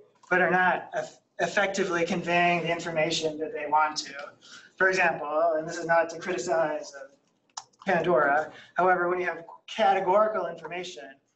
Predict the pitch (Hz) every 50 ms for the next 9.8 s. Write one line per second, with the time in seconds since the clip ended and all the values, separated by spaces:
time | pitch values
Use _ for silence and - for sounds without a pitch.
0 | _ _ _ - - 202 196 190 180 175 160 175 180 175 170 - - 160 160 160
1 | 170 175 170 170 160 156 151 - - - _ _ _ _ - - 185 185 196 196
2 | 185 196 190 175 170 165 170 170 160 151 151 151 147 143 147 - - 151 139 135
3 | - - 190 180 180 196 190 175 - - - - _ _ _ _ _ - 170 160
4 | 156 147 143 135 135 - - _ _ _ _ _ - _ 185 180 185 180 170 170
5 | 170 165 165 170 170 156 160 - 151 139 143 - 147 147 143 139 - 120 123 -
6 | - - - - _ _ _ _ _ _ - - - 151 - 170 165 175 185 175
7 | 175 180 180 196 190 165 165 156 156 170 180 - 160 156 151 - - - 170 156
8 | 147 - - - _ _ - 220 - - - - - 214 196 190 185 185 185 175
9 | 175 170 170 170 160 165 160 156 - - 175 160 156 151 -